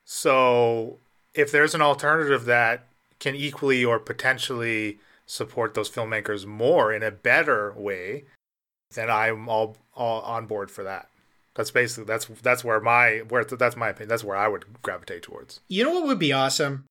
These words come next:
Speaker 2: and this may already exist or being planned, would be a streaming service or a service with a similar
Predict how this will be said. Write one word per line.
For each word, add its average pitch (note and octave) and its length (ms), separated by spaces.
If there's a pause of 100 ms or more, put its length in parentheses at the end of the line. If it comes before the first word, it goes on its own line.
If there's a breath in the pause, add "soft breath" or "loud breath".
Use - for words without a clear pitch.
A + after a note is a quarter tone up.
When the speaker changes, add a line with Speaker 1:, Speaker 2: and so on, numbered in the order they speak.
(100)
Speaker 2:
and E3+ 280
this F#3 180
may A3 220
already E3 300
exist A2 580 (360)
or D#3+ 120
being C3 220
planned, A2 380
would D#3 160
be D3+ 460 (440)
a D#3 140
streaming A3+ 680
service D3+ 840
or D3 240
a C3+ 60
service E3+ 500
with D#3 140
a C#3+ 60
similar E3 800